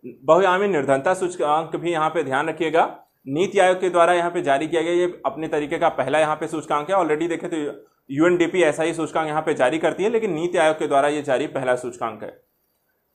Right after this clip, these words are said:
इसमें देखिए आधार रेखा रिपोर्ट और डैशबोर्ड यहाँ पर जारी किया गया है, ठीक है। तो यहाँ पर जो थीम है या इस रिपोर्ट का जो पूरा नाम है राष्ट्रीय बहुआयामी निर्धनता सूचकांक,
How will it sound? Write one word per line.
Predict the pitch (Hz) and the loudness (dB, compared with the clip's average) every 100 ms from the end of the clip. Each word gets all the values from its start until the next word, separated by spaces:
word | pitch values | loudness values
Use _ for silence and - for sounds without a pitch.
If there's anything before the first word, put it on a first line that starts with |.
| _ _ _ - | _ _ _ 0
इसमें | 180 254 269 | 0 2 2
देखिए | 240 240 | 4 4
आधार | 247 160 170 170 208 240 | 4 6 4 6 4 6
रेखा | 220 208 208 220 226 - | 4 8 8 8 4 -6
रिपोर्ट | 139 160 165 214 220 | -2 0 4 4 4
और | - 170 190 | 4 4 4
डैशबोर्ड | - 160 - 180 196 | 6 4 2 0 0
यहाँ | 190 185 | 2 2
पर | 185 185 | 2 2
जारी | 147 147 180 | 4 2 2
किया | 185 180 | 2 2
गया | 170 170 | 4 2
है, | 170 202 - - - - - _ - - _ _ _ - | 2 -4 -6 -20 -20 -20 -20 _ -20 -20 _ _ _ -4
ठीक | 156 | 2
है। | 196 214 - - - | 4 4 -2 -18 -2
तो | 170 | 2
यहाँ | 180 233 | 4 4
पर | 233 202 226 - - _ _ - - _ _ _ _ - | 8 8 6 -4 -18 _ _ -20 -20 _ _ _ _ -4
जो | 170 180 | 0 2
थीम | 180 190 214 | 0 -2 2
है | 190 | 4
या | 190 | 4
इस | 196 185 175 | 4 2 -4
रिपोर्ट | - 175 180 | 0 0 2
का | 180 | 2
जो | 180 | 0
पूरा | 180 160 170 | 0 2 4
नाम | 151 160 | 4 0
है | 165 151 - - _ _ _ - | 0 -4 -4 -12 _ _ _ 2
राष्ट्रीय | 156 175 - 247 | 4 4 2 2
बहुआयामी | 190 190 160 170 165 170 208 | 4 4 4 2 2 0 0
निर्धनता | 190 151 147 151 175 | 0 -2 -2 0 0
सूचकांक, | 170 143 135 139 143 247 | 0 -4 -2 0 0 -2